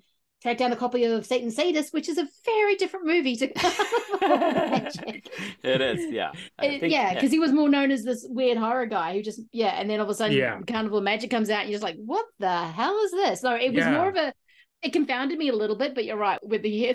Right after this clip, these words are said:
Speaker 1: <laughs> the monkey talk, you're just like, "I'm sorry, what just happened?" <laughs>
Speaker 2: Yeah, the scene, like, the guy's heard the monkey talk, and then he sees the monkey fetch him a glass of orange juice, and he's like, "This is amazing!" And you're like, "No, it, it talked."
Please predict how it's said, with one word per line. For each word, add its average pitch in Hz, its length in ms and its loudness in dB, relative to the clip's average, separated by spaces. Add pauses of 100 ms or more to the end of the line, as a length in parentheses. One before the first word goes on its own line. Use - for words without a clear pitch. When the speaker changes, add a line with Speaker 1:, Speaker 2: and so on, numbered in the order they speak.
Speaker 1:
<laughs> - 80 -6
the 285 160 4
monkey 302 300 0
talk, 262 280 2
you're 294 120 -2
just 262 160 -2
like, 220 240 0 (560)
"I'm 220 140 -2
sorry, 196 200 -2
what 277 160 -4
just 311 160 -6
happened?" 370 280 -2 (540)
<laughs> 427 80 0 (360)
Speaker 2:
Yeah, 151 300 0
the 165 200 2
scene, 247 640 -2 (180)
like, 165 280 -2
the 156 100 -6
guy's 185 440 -2
heard 175 260 -2
the 160 80 -2
monkey 170 320 -2
talk, 160 500 -4 (120)
and 127 140 -4
then 127 220 -2 (380)
he 139 140 -6
sees 160 340 -2
the 156 100 -2
monkey 147 320 -2
fetch 139 300 -4
him 143 160 0
a 143 80 -2 (100)
glass 131 300 -2
of 117 80 -6
orange 135 260 -2
juice, 120 220 -4
and 120 80 -4
he's 113 120 -6
like, 139 180 -2 (100)
"This 302 220 0
is 240 160 -2
amazing!" 277 840 4
And 127 80 0
you're 135 80 0
like, 123 240 -2
"No, 233 260 0
it, - 360 -4 (160)
it - 200 -4
talked." 269 560 -2